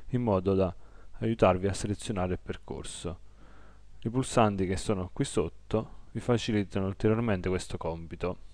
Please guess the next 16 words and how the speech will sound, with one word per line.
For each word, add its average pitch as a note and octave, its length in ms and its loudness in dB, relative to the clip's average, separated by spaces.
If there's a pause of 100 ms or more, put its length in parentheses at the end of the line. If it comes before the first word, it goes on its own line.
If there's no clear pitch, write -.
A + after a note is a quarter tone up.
(200)
Ad A2+ 120 2
esempio, F#2+ 720 2
le G2 100 0
frecce - 720 0
di - 140 -10
sinistra - 720 -2 (320)
e A#2 140 0
destra G2+ 500 4 (320)
posizionano G#2+ 540 0
il G2 60 -2
cursore F2+ 800 0 (220)
rispettivamente G#2 800 2
all'inizio F#2+ 720 -2
e - 80 -4
alla G2+ 180 2
fine F2 480 -6